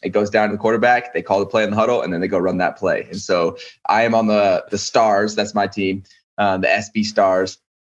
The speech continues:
And we are three and one right now. We're leading our division. There's two divisions. So, uh, yeah, keep that going. You know, I'm bringing this, this knowledge of football into our team and into our community. Uh, but, yeah, so we play on Saturdays. If you're trying to check that out, it's at Fan Control Football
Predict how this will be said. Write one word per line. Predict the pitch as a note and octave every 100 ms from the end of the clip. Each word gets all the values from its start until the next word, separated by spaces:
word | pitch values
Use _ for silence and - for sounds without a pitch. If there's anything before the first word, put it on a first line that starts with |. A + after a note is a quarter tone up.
| _ _ - -
And | G#2+ G#2 G2
we | A2
are | G#2
three | G2+ - G#2 C#3 E3
and | D3
one | B2 B2 B2+
right | B2
now. | B2 B2 A2+
We're |
leading | G#2+ A#2 A2+
our | A2
division. | G2+ A2 A#2 A2
There's | G2
two | - B2+
divisions. | A#2 A2 G#2 A2 A#2+ - - _ -
So, | - G#2+ G#2 G2+
uh, | G2
yeah, | F#2 F#2+
keep | - - G#2+
that | G#2 F#2
going. | G2+ G2 G#2 G#2+
You |
know, | F#2+
I'm | F#2+
bringing | F#2+ G2+ G2
this, | F#2+ -
this | G#2+ G2+
knowledge | G2+ G2+ G#2+ G#2 G#2
of | G2+ -
football | G#2+ - G2+ G#2
into | G#2 G#2+ A2+ G#2+
our | G2
team | F#2+ A2 G#2+ G#2+
and |
into | G2+ G2+
our | G2+
community. | F#2+ F#2+ G2+ G2+ A2+ A2 - - -
Uh, | F#2+ G2 F2+
but, | F2+ A#2
yeah, | G#2+
so | -
we | G#2+
play | A#2 A#2
on | G#2
Saturdays. | - G#2+ G2 F#2 F2 F2
If |
you're | -
trying | - F#2
to | E2+
check | F#2+ F#2
that | F2+
out, | F2 D#2
it's | -
at | D2+ D#2 -
Fan | F2+ F2
Control | F2+ - -
Football | E2+ - D#2+ G2+